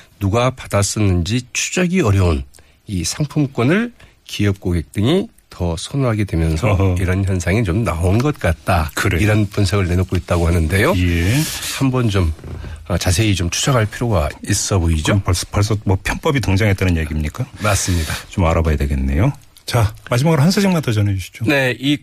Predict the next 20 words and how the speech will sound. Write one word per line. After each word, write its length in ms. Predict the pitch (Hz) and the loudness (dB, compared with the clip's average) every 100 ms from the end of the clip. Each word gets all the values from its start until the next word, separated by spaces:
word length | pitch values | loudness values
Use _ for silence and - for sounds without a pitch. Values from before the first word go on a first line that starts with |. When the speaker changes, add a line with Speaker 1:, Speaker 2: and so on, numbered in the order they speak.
| - | -6
Speaker 1:
과반수의 1120 | - 107 113 135 185 196 196 180 - 185 185 | -6 0 0 2 2 2 0 -2 -2 2 2
일본인들은 640 | 156 147 151 147 139 147 143 | 2 2 2 2 2 0 0
그 120 | 139 | -2
도널드 360 | 135 139 139 | 0 0 0
트럼프 340 | 135 143 139 131 | -2 -2 -2 -2
미국 220 | 123 120 | -2 -2
대통령의 400 | 120 110 110 104 | -4 -2 0 2
등장으로 800 | 101 92 92 90 82 82 110 160 | 0 2 2 2 0 0 0 0
이 200 | - 104 98 | 0 -2 -2
미일 460 | 98 127 147 147 | 0 2 2 2
관계가 460 | - 113 113 110 110 | 0 0 0 0 0
좀 180 | 107 - | 0 -4
악화될 720 | - 85 - - 156 165 151 - | -4 -4 -4 -2 0 2 0 0
것으로 300 | 139 160 139 | -2 0 0
이제 100 | 107 | -2
전망하고 600 | 101 101 95 90 87 85 | -2 2 2 2 2 0
있는 140 | 82 | 0
것으로 280 | 82 - 87 | 0 0 -2
나타났고요. 640 | - 87 80 - 135 226 | 0 0 2 2 2 2
Speaker 2:
예. 380 | 92 82 85 147 | 2 2 2 0